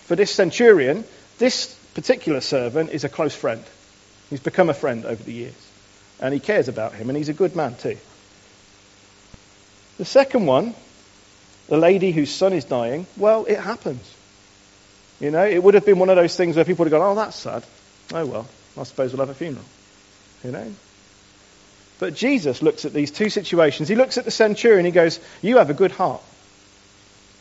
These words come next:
And I don't want you to be without your friend."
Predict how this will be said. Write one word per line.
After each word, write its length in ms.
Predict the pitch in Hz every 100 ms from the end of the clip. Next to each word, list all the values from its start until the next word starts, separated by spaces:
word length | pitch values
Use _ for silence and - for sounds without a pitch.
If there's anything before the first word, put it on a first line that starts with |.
| _ _ _ _ _ _ _ _ _
And 100 | 160
I 80 | 233
don't 160 | 226 175
want 120 | 180
you 60 | 156
to 100 | 139
be 140 | 151
without 240 | 143 143
your 80 | -
friend." 260 | - 196